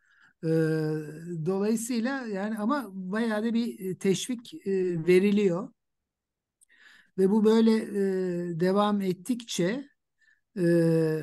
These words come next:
şimdi Çin de yavaş yavaş, e, aslında, e, bayağı aktif bir, biraz sessiz bu alanda. Fakat, e,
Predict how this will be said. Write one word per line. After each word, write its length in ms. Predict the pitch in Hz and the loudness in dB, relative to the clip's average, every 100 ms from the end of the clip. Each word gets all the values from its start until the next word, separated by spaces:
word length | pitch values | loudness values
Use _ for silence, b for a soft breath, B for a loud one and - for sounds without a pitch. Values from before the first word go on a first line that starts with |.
| 143 - - - - - - - _ _ _ _ _ | -8 -14 -16 -16 -16 -16 -16 -20 _ _ _ _ _
şimdi 760 | - - 202 214 214 220 220 - - 165 170 - | -14 -2 2 4 6 6 4 -6 -20 -20 -20 -12
Çin 400 | - 233 247 226 | 2 4 6 6
de 280 | 214 190 - | 6 4 -4
yavaş 580 | 180 175 185 180 165 - | 0 2 2 0 -2 -2
yavaş, 480 | 165 160 147 - 202 | -2 -2 -6 -10 -6
e, 120 | 160 156 147 156 | -4 -2 -4 -4
aslında, 760 | 160 151 - 165 160 160 156 - | -4 -4 -2 -2 0 -2 -6 -10
e, 280 | 165 160 151 | -6 -2 2
bayağı 440 | 175 180 170 165 - | 4 4 4 0 -4
aktif 500 | 175 160 - 196 - | -4 -4 -2 -2 2
bir, 260 | 175 170 170 B B B _ - | 4 4 4 B B B _ 2
biraz 380 | 165 190 196 | 4 6 4
sessiz 640 | - - 190 196 247 233 208 | 4 6 4 4 -2 0 2
bu 180 | 196 175 | 2 2
alanda. 580 | 170 170 175 185 285 294 _ | -2 -2 -4 -4 -6 -12 _
Fakat, 500 | - 196 190 285 277 - b b _ - | -4 0 2 2 0 -16 b b _ 0
e, 220 | 165 170 | 6 6